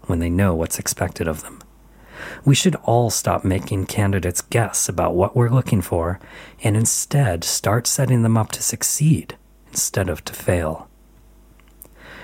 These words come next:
Jared Spool reminds us that the hiring process is a designed experience. Not only that, but it's designed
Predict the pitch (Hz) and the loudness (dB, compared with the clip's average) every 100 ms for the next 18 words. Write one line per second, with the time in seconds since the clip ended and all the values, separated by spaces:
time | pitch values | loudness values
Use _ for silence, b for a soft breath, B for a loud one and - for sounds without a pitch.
0 | B - 135 175 165 - - 127 98 87 | B 0 4 6 4 0 2 4 4 2
1 | 90 90 92 98 87 - 113 - 95 127 | 2 2 2 0 -2 -2 -4 0 2 4
2 | 135 101 87 92 82 - 90 - - - | 4 4 2 0 0 -2 -2 -2 0 0
3 | 127 - 120 107 117 113 117 117 110 104 | 0 0 0 0 0 2 2 2 2 0
4 | - - 107 104 80 82 - - B B | -4 -4 -2 0 -2 -4 -6 -6 B B
5 | B B B - 123 143 104 90 110 85 | B B B 4 6 6 4 4 2 0
6 | - 101 101 - - - 98 90 123 113 | -2 -2 0 -4 -8 -4 -2 2 2 2
7 | 76 90 | -2 -10